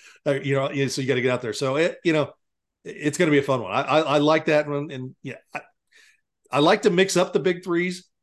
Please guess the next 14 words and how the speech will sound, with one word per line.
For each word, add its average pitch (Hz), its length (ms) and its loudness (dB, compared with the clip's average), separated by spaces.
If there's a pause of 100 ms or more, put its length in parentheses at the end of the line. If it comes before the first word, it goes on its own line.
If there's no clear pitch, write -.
(100)
but 143 80 2
we've 135 200 -2
kinda 160 220 0
had 156 160 2
the 131 80 -2
same, 151 560 -2
we've 131 140 -6
had 147 100 2
a 139 40 6
lot 151 180 4
of 135 80 -2
back-to-back-back 143 680 0
games 131 540 -6 (440)
with, 127 140 -6